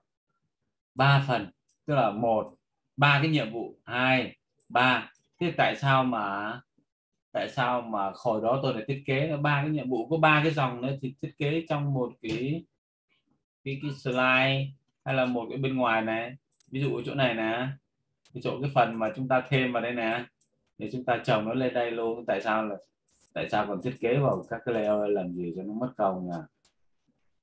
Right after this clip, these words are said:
Ờ, về bản chất thì ở đây thầy cô thấy rằng là, ờ, thầy cô nhìn thế này, thầy cô thấy này,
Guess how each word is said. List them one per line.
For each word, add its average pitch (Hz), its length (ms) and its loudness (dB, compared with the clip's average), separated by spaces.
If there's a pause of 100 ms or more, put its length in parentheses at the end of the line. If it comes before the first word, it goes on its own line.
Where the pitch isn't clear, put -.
(1000)
Ờ, 110 240 4
về 107 140 4
bản 98 220 2
chất 139 260 6
thì 104 280 -6 (420)
ở 101 80 -2
đây 113 200 4
thầy 107 120 0
cô 107 160 2
thấy 110 140 4
rằng 127 160 0
là, 98 220 0 (720)
ờ, - 80 -14 (800)
thầy 101 140 -6
cô 110 260 2
nhìn 107 400 0
thế 113 60 -2
này, 110 240 -2
thầy 92 180 -6
cô 101 140 -4
thấy 95 120 -4
này, 110 140 -6